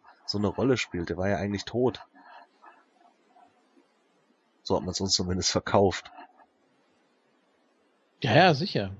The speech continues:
Speaker 2: Also war nicht Teil des öffentlichen Lebens,
Speaker 1: Nee.
Speaker 2: somit auch, äh, keiner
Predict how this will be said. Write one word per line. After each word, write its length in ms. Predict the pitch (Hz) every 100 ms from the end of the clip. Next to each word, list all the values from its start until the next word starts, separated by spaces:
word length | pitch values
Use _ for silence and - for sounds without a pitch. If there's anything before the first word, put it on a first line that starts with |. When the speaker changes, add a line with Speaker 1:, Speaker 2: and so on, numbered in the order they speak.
| _
Speaker 2:
Also 280 | - 123 123
war 120 | 117
nicht 320 | 120 139 - -
Teil 320 | 143 143 147
des 180 | 147 -
öffentlichen 520 | 139 151 127 120 123
Lebens, 500 | 107 110 143 233 - - 113
Speaker 1:
Nee. 160 | 101
Speaker 2:
somit 340 | 87 131 156 -
auch, 300 | 143 143 -
äh, 300 | 147 135 131
keiner 720 | - 135 139 135 127 123